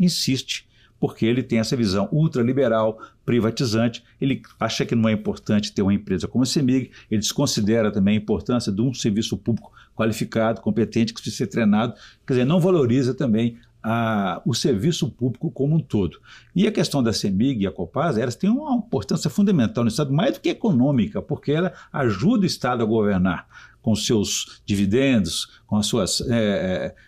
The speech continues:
é, é, a sua influência no Estado. Imagina você, se uma empresa que for suceder a semig privatizada, uma empresa privada, vai ter interesse em instalar, levar energia elétrica, luz, lá para uma região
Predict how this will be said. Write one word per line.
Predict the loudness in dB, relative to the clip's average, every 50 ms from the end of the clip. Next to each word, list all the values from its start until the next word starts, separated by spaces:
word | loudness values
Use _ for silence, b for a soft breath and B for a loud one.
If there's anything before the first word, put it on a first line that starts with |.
| b b -6
é, | -4
é, | -2 -2 -2 -2
a | -4 -6 -6
sua | -6 -2 -2 -2 -2 -2 0
influência | 2 2 2 2 2 2 2 4 4 2 0 0 0 -2
no | -2
Estado. | -2 -2 -2 -2 0
Imagina | 0 0 0 2 2 2 2
você, | 2 0 -4 -2 -4 -4 -6 B B B B
se | B -8 -4 0 2
uma | 4 4 4 4 4 2
empresa | 0 0 -2 0 0 2 2 0 -2
que | -2 -6 -6
for | -6 -6 -4 0 0 0 0 -2 -8 b b b b
suceder | b -6 -4 -2 0 0 0 0 0 0 0 0
a |
semig | 0 0 0 0 2 2 0 0 -2
privatizada, | -4 -2 0 0 0 0 -2 -2 -2 -2 -4 -2 0 0 0 0 -2 -4 -6 -8 B B B B B B
uma | 0 0
empresa | 0 2 2 0 2 2 0
privada, | 0 -2 -2 0 0 0 0 0
vai | 0 -2
ter | 0 2
interesse | 0 0 2 0 0 2 0 0 -2 -4
em |
instalar, | -6 -4 -4 -2 -2 0 -2 -2 -4 B B B B B B
levar | -2 -2 0 0 0
energia | 2 2 2 0 0 0 0 0
elétrica, | 2 2 0 0 -2 -4 -4 -2
luz, | 0 2 2 2 2 0 0 0
lá | 0 0 0
para | 0 0
uma | 2
região | 2 2 2 0 0 0 0 0 0